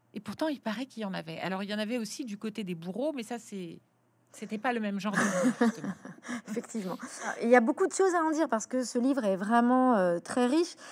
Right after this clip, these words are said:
Speaker 2: Euh, dont je, je rappelle le titre, Le paradoxe du
Speaker 1: Merci.
Speaker 2: rire, aux éditions Sagard. Euh, euh, pour finir, quand même, est-ce qu'il y a, euh, rapidement une chose que vous avez apprise pendant cette grande enquête ?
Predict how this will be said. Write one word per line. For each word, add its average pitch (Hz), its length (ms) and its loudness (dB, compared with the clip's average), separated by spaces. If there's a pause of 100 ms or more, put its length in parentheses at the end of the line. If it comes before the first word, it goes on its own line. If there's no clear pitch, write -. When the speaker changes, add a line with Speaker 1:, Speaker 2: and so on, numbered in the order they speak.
(300)
Speaker 2:
Euh, 196 800 4 (120)
dont 190 180 -4
je, 185 200 -4
je 185 140 -6
rappelle 208 320 0
le 220 80 0
titre, - 200 -8
Le 220 40 2
paradoxe 202 500 2
du 196 120 -2
Speaker 1:
Merci. 226 160 0
Speaker 2:
rire, 208 80 -2
aux 214 40 2
éditions 214 400 -4
Sagard. 214 320 -4 (480)
Euh, 196 560 4 (520)
euh, 95 500 -2
pour 349 160 2
finir, 370 320 6 (140)
quand 349 100 4
même, 381 300 2
est-ce - 180 4
qu'il 294 240 -2
y 302 80 2
a, 339 220 10
euh, 208 160 10
rapidement 285 640 4 (320)
une 330 140 6
chose 453 200 4
que 349 120 2
vous 294 220 4
avez 294 260 6 (480)
apprise 302 360 4
pendant 247 240 4
cette 202 240 0
grande 254 320 6
enquête ? 226 580 0